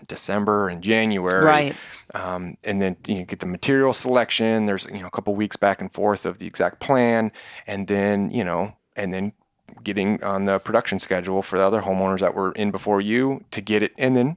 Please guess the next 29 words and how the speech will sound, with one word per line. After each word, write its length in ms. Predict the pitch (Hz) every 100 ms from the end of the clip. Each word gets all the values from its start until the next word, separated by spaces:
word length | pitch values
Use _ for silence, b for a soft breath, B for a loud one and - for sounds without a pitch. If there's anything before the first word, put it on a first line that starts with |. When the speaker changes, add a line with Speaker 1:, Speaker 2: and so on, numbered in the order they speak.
| -
Speaker 1:
know, 60 |
sometimes 520 | 160 - - 185 - -
some 160 | 87
projects 420 | 90 98 98 98 -
take 240 | 92 113
two 280 | - 90 104
to 80 | 117
four 300 | 87 95 107
to 60 |
six 240 | - 107 -
weeks, 320 | 160 - -
Speaker 2:
Yeah. 200 | 180 156
Speaker 1:
you 120 | 98
know, 240 | 90 87 95
so 140 | - 175
Speaker 2:
Yeah. 120 | 185
Speaker 1:
there's 160 | 95
that 220 | 92 85 -
too. 260 | 87 82 -
Speaker 2:
Exactly. 600 | - 180 180 170 - 151 - B B
So 320 | - - 226
most 340 | 190 214 247 -
of 80 | 247
America 540 | 233 185 180 - 160
right 280 | 156 151 -
now 440 | 156 151 156 151 -
is 200 | 151 143
struggling 640 | - 160 156 165 156 151 170
with 560 | 165 151 147 - -